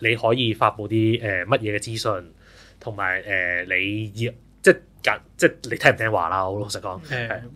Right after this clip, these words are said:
Speaker 2: 或者未必講到咁政治，好簡單啫。以前 Facebook 呢，唔係，以前 YouTube 呢，係好鼓勵人哋出短而密集嘅片。
Speaker 1: 係啊，係啊。
Speaker 2: 佢會培育咗一班睇短而密集嘅片嘅人，好多娛樂化嗰啲咩。但舊年開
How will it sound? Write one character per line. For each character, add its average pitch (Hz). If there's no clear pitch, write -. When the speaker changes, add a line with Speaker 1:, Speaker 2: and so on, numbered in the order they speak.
Speaker 2:
或 135
者 196
未 202
必 190
講 165
到 175
咁 143
政 127
治， 123
好 139
簡 131
單 131
啫。 127
以 143
前 135
Facebook 165
呢， 160
唔 -
係， 160
以 165
前 147
YouTube 165
呢， 151
係 131
好 135
鼓 135
勵 139
人 110
哋 104
出 -
短 117
而 120
密 113
集 -
嘅 107
片。 -
Speaker 1:
係 101
啊， 92
係 90
啊。 -
Speaker 2:
佢 175
會 180
培 143
育 127
咗 143
一 160
班 170
睇 127
短 117
而 120
密 127
集 98
嘅 113
片 107
嘅 107
人， 110
好 170
多 185
娛 143
樂 120
化 127
嗰 127
啲 131
咩。 131
但 139
舊 131
年 143
開 170